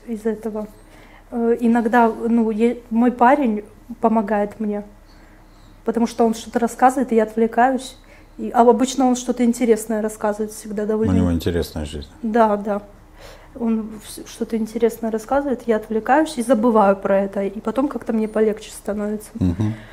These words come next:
Speaker 1: Вот. Потом самое мое любимое — это кофе и энергетики.
Speaker 2: А насколько м-, сколько много ты пьешь кофе, ты можешь описать? Сколько это чашек или банок энергетика?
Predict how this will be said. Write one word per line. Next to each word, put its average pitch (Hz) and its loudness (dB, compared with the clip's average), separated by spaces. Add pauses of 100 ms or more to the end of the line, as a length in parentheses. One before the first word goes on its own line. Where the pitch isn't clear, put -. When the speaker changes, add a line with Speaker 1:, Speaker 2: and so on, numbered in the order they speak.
(520)
Speaker 1:
Вот. 220 0 (380)
Потом 370 0
самое 247 0
мое 226 0
любимое — 254 0
это 233 -2
кофе 254 0
и 240 4
энергетики. 202 -2 (1700)
Speaker 2:
А 113 4
насколько 110 0
м-, 90 0
сколько - -2
много 85 0
ты 76 -6
пьешь - -6
кофе, - -8
ты - -16
можешь 76 -8
описать? 71 -8
Сколько 95 -2
это 85 -4
чашек 82 -4
или 85 -2
банок 92 -2
энергетика? 87 -4